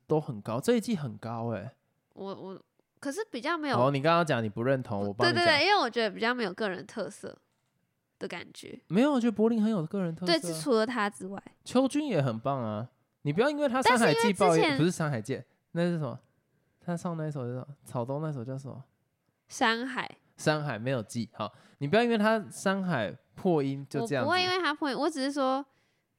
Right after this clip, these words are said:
Speaker 2: 呃，怎么讲？之前不是有一个是警察嘛，他跟他蛮像，我觉得。
Speaker 1: 哪里像那个警察？
Speaker 2: 就是那种，也是那种
Speaker 1: 我知道他，
Speaker 2: 蛮可爱
Speaker 1: 他，他，
Speaker 2: 可爱的那种类型。
Speaker 1: 他唱得还，他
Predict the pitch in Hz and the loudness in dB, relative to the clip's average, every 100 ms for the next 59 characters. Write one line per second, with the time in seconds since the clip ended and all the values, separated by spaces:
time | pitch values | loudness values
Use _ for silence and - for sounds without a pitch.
0 | _ - 214 214 208 196 170 82 262 370 | _ -8 -4 -2 -4 -4 -6 -6 -4 -2
1 | 359 214 220 262 247 - - 190 196 208 | 0 -2 -2 -4 -4 -6 -4 -2 0 -2
2 | 202 233 208 127 - 233 71 82 220 247 | -4 -6 -8 -10 -10 -12 -10 -10 -4 0
3 | 247 233 226 220 190 - 196 170 107 90 | 0 -2 -6 -6 -6 -8 -12 -12 -12 -14
4 | - - - 254 _ _ _ _ _ _ | -18 -18 -16 -18 _ _ _ _ _ _
5 | _ _ - 165 151 208 247 214 151 240 | _ _ 2 6 6 6 4 0 2 2
6 | 226 240 220 160 135 143 139 147 143 _ | 4 4 4 2 0 2 4 4 0 _
7 | _ _ _ _ _ _ _ - 349 349 | _ _ _ _ _ _ _ -8 -6 -2
8 | 370 226 220 269 285 220 165 - - - | 0 -2 -4 -2 0 0 -4 -12 -18 -20
9 | - _ _ _ _ - 143 151 220 240 | -20 _ _ _ _ -2 2 4 6 6
10 | 208 233 220 226 208 240 208 240 240 247 | 6 4 6 6 6 6 6 4 6 4
11 | 180 143 151 147 - - 208 240 233 156 | 6 4 4 2 -2 0 2 4 4 4
12 | 120 | 2